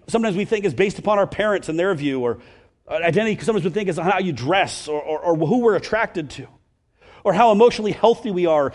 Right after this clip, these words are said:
how clean we think our home is. But our identity is given to us by God. We were chosen before the foundations of the world to be, to, uh, by God to be his children. That is our identity. We are children of God. We are adopted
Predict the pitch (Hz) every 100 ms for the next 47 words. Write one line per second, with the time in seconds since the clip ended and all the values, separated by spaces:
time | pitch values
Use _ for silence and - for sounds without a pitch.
0 | - 240 233 - 285 277 233 - 233 214
1 | 190 - 254 277 113 87 - - _ _
2 | _ _ _ - - 220 220 185 131 226
3 | 269 277 202 160 117 220 247 208 220 180
4 | 185 151 120 196 240 - - _ _ _
5 | - - 190 202 175 - - 254 311 190
6 | 170 147 160 143 151 131 117 220 294 226
7 | 285 277 - 160 143 135 143 262 277 285
8 | 226 - - 160 143 131 - - 170 160
9 | - 165 135 185 247 262 190 151 190 247
10 | 240 - - 349 - 110 - - - 139
11 | 247 302 285 240 240 233 233 269 220 123
12 | - - 254 - - 262 294 269 247 269
13 | 277 269 - _ _ _ - 226 202 233
14 | 254 233